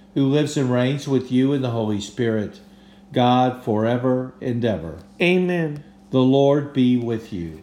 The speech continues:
Speaker 2: And with your spirit.
Speaker 1: And may Almighty God bless you, the Father, and the Son, and the Holy Spirit.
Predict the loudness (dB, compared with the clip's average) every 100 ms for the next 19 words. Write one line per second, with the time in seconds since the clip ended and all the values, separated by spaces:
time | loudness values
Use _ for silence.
0 | -2 0 2 2 0 -2 -2 -4 -10 -6
1 | -4 -4 -6 -6 -2 0 2 2 2 0
2 | 0 2 2 2 0 2 2 0 -4 -2
3 | -4 -2 0 0 0 0 -2 -6 -6 -8
4 | -6 -4 -2 -2 -4 -8 -8 -6 -6 -4
5 | -4 -2 -4 -8 -8 -4 0 -2 -2 -10